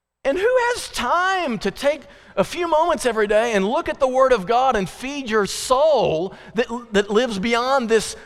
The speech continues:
life? Who has time for all that? Well, the believer doesn't have time. He makes time. That's lordship stuff. This is not popular, and I don't like it either.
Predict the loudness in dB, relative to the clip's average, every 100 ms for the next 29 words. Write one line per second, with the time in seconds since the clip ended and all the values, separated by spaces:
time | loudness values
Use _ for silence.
0 | -4 0 2 0 -4 -8 -8 -4 0 2
1 | 0 0 -4 -6 -2 -2 -2 -4 0 2
2 | 2 0 -4 -2 0 0 0 -2 -2 -4
3 | -2 -2 -2 -10 2 2 4 0 -2 -10
4 | -4 0 2 4 4 4 0 -4 0 2
5 | 2 0 -2 -4 -14 -20 -6 -4 -2 -2
6 | -4 -6 -14 -14 -4 0 2 2 0 -2
7 | -6 -6 -10 -14 -2 2 4 4 0 -2
8 | -6 -14 -2 0 0 -2 -10 -16 -20 _
9 | -6 -2 2 2 2 0 -2 0 2 0
10 | -6 -10 -6 -2 -2 -2 -6 -18 -20 _
11 | _ _ _ _ _ _ _ _ _ -10
12 | -10 -8 -8 -6 -6 -8 -4 -4 -4 -6
13 | -4 -6 -8 -8 -8 -10 -8 -10 -8 -10
14 | -12 -18